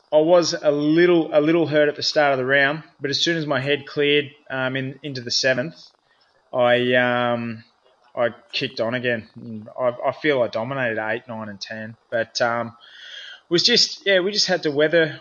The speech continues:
weather the storm a little bit there. Um, but yeah, Kerry's power's real. Uh, he's, he's a big, he's, he's definitely a big banger. Um, he's,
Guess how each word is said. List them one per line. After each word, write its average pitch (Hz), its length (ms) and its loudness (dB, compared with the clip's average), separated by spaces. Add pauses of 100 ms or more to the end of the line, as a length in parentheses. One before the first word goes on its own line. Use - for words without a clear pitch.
weather 151 260 -2
the 131 120 -6
storm 160 380 0
a 170 40 -2
little 170 160 2
bit 175 160 -2
there. 175 280 2 (800)
Um, 165 720 4 (480)
but 175 240 0
yeah, 185 220 4
Kerry's 220 400 -2
power's 170 420 0
real. 151 300 -2 (240)
Uh, 147 40 -2
he's, 151 600 -4
he's 165 180 -6
a 147 40 -6
big, 170 300 -6
he's, 151 480 -4
he's 151 140 -6
definitely 185 360 -6
a 135 40 -8
big 131 260 -12
banger. 135 340 -4 (260)
Um, 135 440 -4 (1000)
he's, 156 720 -2